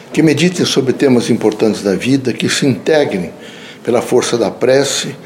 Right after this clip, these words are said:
a tudo aquilo que representa harmonia, equilíbrio, paz, portanto, aquilo que em cada um de nós significa felicidade. Esperamos que os irmãos sejam fortes e que todos os dias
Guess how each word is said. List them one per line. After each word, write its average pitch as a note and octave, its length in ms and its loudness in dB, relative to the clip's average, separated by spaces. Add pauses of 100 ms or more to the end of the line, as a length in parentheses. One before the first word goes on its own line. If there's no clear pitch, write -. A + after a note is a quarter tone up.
(380)
a C#3 60 -6
tudo E3 240 -2
aquilo D3+ 260 0
que D3 140 -2
representa C3 760 0
harmonia, A#2 680 2
equilíbrio, A2+ 840 2 (500)
paz, C3 600 -2 (460)
portanto, A#2+ 760 0 (400)
aquilo B2+ 400 0
que B2+ 140 -8 (160)
em A#2 180 -2
cada A#2 300 0
um B2+ 120 4
de A2 140 0
nós A#2 460 0 (340)
significa A2 580 -4
felicidade. - 800 -6 (460)
Esperamos B2+ 520 2
que B2 80 -2
os G2 100 -2
irmãos A#2+ 340 0
sejam A#2 300 0
fortes C3+ 640 -2 (500)
e C#3 120 -4
que B2 100 -4
todos D3 260 2
os D#3+ 120 2
dias - 480 -2